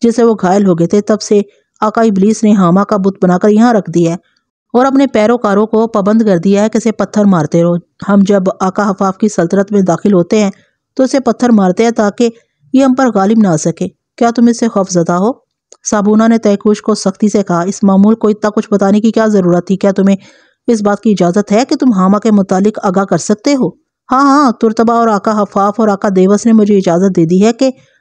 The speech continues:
अपने इस मामूल को इब्लीस की तालीमात दूँ, लिहाजा इसे ये बताना भी ज़रूरी है कि हामा कौन है और आका इब्लीस और हफाफ की उसके साथ सदियों से दुश्मनी चल रही है। जिन्नात का ये बेटा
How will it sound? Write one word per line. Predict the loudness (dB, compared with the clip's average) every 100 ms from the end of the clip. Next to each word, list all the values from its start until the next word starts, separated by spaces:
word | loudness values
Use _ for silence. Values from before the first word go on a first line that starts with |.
| _ -6
अपने | -2 2 0
इस | 0
मामूल | 0 2 2
को | 2 0
इब्लीस | 0 0 0
की | -2
तालीमात | -2 0 2 2 0 0
दूँ, | 0
लिहाजा | 2 2 2 0 -2 -8 _ _ -6
इसे | -2 0
ये | 2 2
बताना | 0 0 0 2
भी | 0
ज़रूरी | 0 0 0
है | 0 0
कि | -2
हामा | 0 0 0
कौन | 0 0
है | -2 -4 _ _ _ -4
और | -2
आका | 0 0 0
इब्लीस | 2 2 2 2 0
और | -4 _ _ _ -6
हफाफ | -2 -2 -2 -2 -2
की | -2 0 0 _ _ -4
उसके | -4 -2
साथ | -2 -2 -4
सदियों | -2 0 2
से | 0 0
दुश्मनी | 0 2 2 2
चल | 0 0
रही | 0
है। | 0
जिन्नात | 0 0 0
का | 0
ये | 0 2
बेटा | 0 0 -4